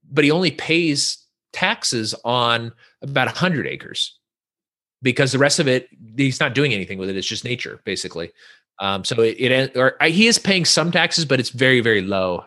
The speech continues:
It's like, a, it's at, like, the rate of farmland or something like that, which is also, uh, federally exempt from certain taxes and stuff like that. So,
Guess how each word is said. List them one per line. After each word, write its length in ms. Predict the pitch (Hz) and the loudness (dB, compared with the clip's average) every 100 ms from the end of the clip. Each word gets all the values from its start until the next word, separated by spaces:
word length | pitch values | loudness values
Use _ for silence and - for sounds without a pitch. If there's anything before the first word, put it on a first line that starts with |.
| _ | _
It's 180 | - - | -10 -8
like, 120 | 117 | -4
a, 140 | 127 117 | -4 -4
it's 140 | 131 | -2
at, 160 | 139 123 | 0 2
like, 220 | 117 113 | 2 2
the 120 | 113 | 0
rate 300 | 107 117 113 | 4 4 4
of 340 | 113 107 98 - - - _ | 0 -2 -2 -10 -20 -20 _
farmland 520 | - 127 117 120 123 123 | -2 0 2 2 0 0
or 60 | |
something 220 | - 127 | -2 -2
like 120 | 123 120 | -2 2
that, 240 | 123 - | 0 2
which 160 | 113 107 | -2 2
is 80 | |
also, 480 | 113 107 117 107 101 - | 4 4 4 2 -2 -4
uh, 220 | 104 92 | 0 0
federally 440 | 92 117 104 104 101 | 0 -2 0 -2 -2
exempt 360 | 95 104 104 | -2 -4 -6
from 200 | - 101 | -10 -6
certain 400 | - 104 101 101 - | -4 -4 -6 -12 -4
taxes 460 | 98 90 - 92 | -4 -2 -6 -8
and 100 | 92 | -8
stuff 160 | - 98 | -8 -6
like 160 | 90 | -4
that. 260 | 98 95 92 | -2 -2 0
So, 220 | 117 95 | -2 -2